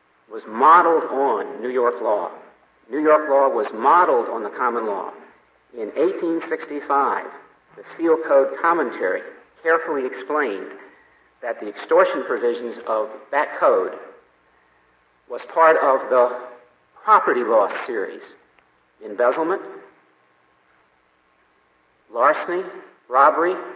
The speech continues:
and extortion. Each requires a common law taking, a trustatory taking. What is happening in this case is they are transposing a clear common law term, extortion, and making it into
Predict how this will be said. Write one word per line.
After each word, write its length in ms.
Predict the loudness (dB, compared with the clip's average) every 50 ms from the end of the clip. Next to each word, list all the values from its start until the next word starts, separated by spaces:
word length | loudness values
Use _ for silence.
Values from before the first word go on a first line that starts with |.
| -16 -12
and 140 | -10 -10 -10
extortion. 400 | -8 -4 0 2 2 2 0 -4 -8 -12 -14 -16 -18 -20 -20 _ _ _ _ _ _ _ _
Each 260 | -8 -8 -8 -6 -8 -10 -14 -14 -12 -8
requires 580 | -8 -6 -6 0 4 6 6 8 6 6 4 0 -2 -6 -6
a 60 | -6 -6 -2
common 280 | -2 0 0 0 2 2
law 180 | 2 2 2 0 -2 -4
taking, 380 | -4 -4 -4 -4 -8 -14 -14
a 80 | -16 -12 -8
trustatory 540 | -8 -8 -8 -8 -12 -10 -4 -2 -2 -2 -2 -2
taking. 300 | -4 -6 -6 -8 -12 -16 -18 -20 -20 _ _ _ _ _ _ _ _ _ _ _ _ _ _ -4
What 140 | -2 0
is 60 | 0 0
happening 480 | 0 2 2 2 2 0 -2 -2 -2 -2
in 120 | -2 -2
this 120 | -4 -6 -6 -8 -6
case 300 | -4 -4 -2 -4 -4 -6 -10 -14 -12
is 160 | -10 -8 -8 -4
they 180 | 0 2 2 4
are 260 | 4 4 4 2 2 -2 -8 -14 -18 -20 -20 _
transposing 840 | -4 -2 -2 -2 -2 -4 -6 -2 0 2 2 2 0 -2 -4 -8 -10 -12 -14 -20 -20 -20 _ _ _ _ _ _ _ _ _ _ -20
a 60 | -18 -16 -14 -6
clear 480 | 0 2 4 6 6 6 4 4 0 0
common 320 | 2 2 4 4 2 2 4
law 180 | 6 4 4 2 0 0
term, 320 | 0 0 0 0 -2 -6 -12 -16 -18 -20 -20 _ _ -20
extortion, 500 | -20 -20 -6 -2 2 2 2 0 -2 -8 -14 -16 -18 -20 -20 _ _ _ _ _ _ _ _ _ -12
and 240 | -8 -8 -6 -4 -2
making 340 | 0 2 2 2 0 0 -2
it 120 | -2 -2 -2
into 840 | -2 -2 -2 -2 -4 -6 -6 -6 -4 -4 -2 -4 -4 -6 -8 -12